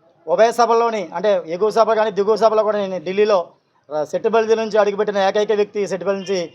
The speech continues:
పిల్లి సుభాష్ చంద్రబోస్ గారు. ఆ అవకాశం జగన్మోహన్ రెడ్డి గారు మాత్రమే కల్పించగలిగారు. అలాగే ఈరోజు మనకి ఇంతవరకు సెట్టుబల్జీ నుంచి పార్లమెంట్కి ఎటువంటి ప్రధానమైన పార్టీల నుంచి కూడా పోటీ చేసే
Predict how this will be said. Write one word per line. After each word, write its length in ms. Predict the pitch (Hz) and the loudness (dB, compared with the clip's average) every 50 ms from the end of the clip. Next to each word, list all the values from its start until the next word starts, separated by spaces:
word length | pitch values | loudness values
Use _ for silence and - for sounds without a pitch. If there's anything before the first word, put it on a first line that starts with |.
| _ _ _ _ _ - | _ _ _ _ _ -12
పిల్లి 140 | 185 202 202 - | -10 -10 -6 -2
సుభాష్ 240 | 196 185 185 185 196 | 0 0 0 0 -2
చంద్రబోస్ 380 | 175 160 170 165 170 165 - | -4 -2 -2 -2 -2 -2 -2
గారు. 160 | 180 156 139 147 - _ _ _ _ _ _ - | -4 -4 -4 -6 -16 _ _ _ _ _ _ 0
ఆ 40 | 170 180 185 185 | 2 2 2 2
అవకాశం 380 | 202 233 240 240 - 233 233 208 180 - - _ _ - 143 | 2 2 2 2 2 0 -4 -4 -6 -8 -16 _ _ -8 -4
జగన్మోహన్ 400 | 175 180 202 208 214 208 220 208 | -2 -2 -2 0 0 -2 -2 -2
రెడ్డి 120 | 208 202 214 | -2 0 0
గారు 100 | 208 202 | 0 0
మాత్రమే 340 | 202 196 - 202 208 208 190 180 151 - | 0 -2 -2 -2 -2 -2 -2 -4 -4 -6
కల్పించగలిగారు. 640 | 185 180 - 185 175 160 170 175 165 156 156 135 139 - _ _ _ _ _ _ _ _ - | -6 -6 -4 -6 -6 -4 -2 -2 -2 -2 -4 -6 -8 -14 _ _ _ _ _ _ _ _ -4
అలాగే 300 | 165 190 214 233 247 240 240 226 - _ _ _ _ - 175 | 0 2 2 2 2 0 -2 -4 -10 _ _ _ _ -10 -4
ఈరోజు 300 | 190 208 220 226 214 247 247 233 208 - _ _ _ _ _ _ _ _ _ _ - | 0 2 2 4 4 4 4 4 2 -4 _ _ _ _ _ _ _ _ _ _ -6
మనకి 300 | 175 196 220 - 240 226 214 190 - _ _ _ _ _ _ _ _ _ 175 | -4 -4 0 2 2 2 2 0 -6 _ _ _ _ _ _ _ _ _ -8
ఇంతవరకు 400 | 175 240 233 233 233 214 254 247 240 233 226 - _ - | -2 0 0 2 4 4 4 4 4 2 -2 -8 _ -12
సెట్టుబల్జీ 360 | 202 196 226 226 240 240 220 233 | -8 -2 0 0 0 0 0 -4
నుంచి 140 | 226 220 - 196 | -6 -2 2 4
పార్లమెంట్కి 580 | 196 214 220 233 233 233 240 220 226 196 226 208 190 - - - - - - - - - - - 196 | 4 4 2 0 -2 -4 -4 -4 -2 0 0 0 0 -4 -10 -20 -20 -20 -20 -20 -20 -20 -10 -6 -4
ఎటువంటి 240 | 202 214 226 240 254 | -2 0 2 2 2
ప్రధానమైన 680 | 247 233 208 220 233 240 240 240 240 240 233 233 240 233 | 2 2 2 4 4 4 2 0 -2 -2 -2 -2 -2 -2
పార్టీల 380 | 226 240 214 220 214 220 220 | 2 4 4 4 2 0 -8
నుంచి 140 | 226 214 220 | -8 -4 -2
కూడా 180 | 220 226 220 214 196 185 - - 202 | 2 4 4 4 2 0 -4 -4 -4
పోటీ 160 | 208 202 214 | -2 -2 0
చేసే 220 | 196 226 202 220 | 0 0 2 2